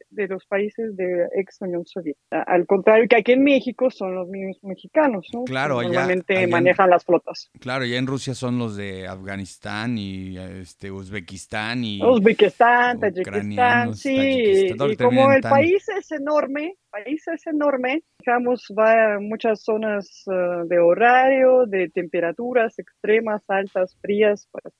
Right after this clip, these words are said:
Speaker 1: hay de todo. Y, pues, hay muchísima necesidad en controlar ese tipo de, de información.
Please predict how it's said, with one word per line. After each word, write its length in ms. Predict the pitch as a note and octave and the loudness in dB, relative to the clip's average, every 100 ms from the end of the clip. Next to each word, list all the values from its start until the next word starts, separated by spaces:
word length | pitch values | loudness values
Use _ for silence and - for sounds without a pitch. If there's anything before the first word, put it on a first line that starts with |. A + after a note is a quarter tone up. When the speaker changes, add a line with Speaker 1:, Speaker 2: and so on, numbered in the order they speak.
| - | -10
Speaker 1:
hay 180 | - F#3 | 0 2
de 140 | F#3+ F3+ | 2 0
todo. 420 | G3+ F#3 G#3 A3+ _ _ _ _ - | 2 2 2 0 _ _ _ _ -4
Y, 540 | F#3+ F3 E3 D#3 C#3+ - | 0 2 2 0 -2 -8
pues, 180 | E3+ | -2
hay 160 | F#3 G3+ | 2 2
muchísima 500 | G3 F3+ G#3+ G3+ F#3+ | 2 -4 -6 -4 -2
necesidad 580 | F3+ F3+ F3 F#3+ F3 F3 | -2 -4 -6 -2 0 0
en 320 | E3 D3+ D3 D3+ | 0 -2 -4 -6
controlar 640 | E3+ D#3 D#3+ F3 E3+ D#3+ | -2 0 0 0 2 2
ese 220 | - - | -2 -10
tipo 320 | - D#3 E3 D#3 | -12 -8 -4 -4
de, 360 | E3+ - - _ _ _ _ _ - | -6 -12 -14 _ _ _ _ _ -2
de 100 | E3+ | 0
información. 760 | D#3+ F3 E3 E3 A3+ F#3+ D#3 | 4 4 2 2 4 4 0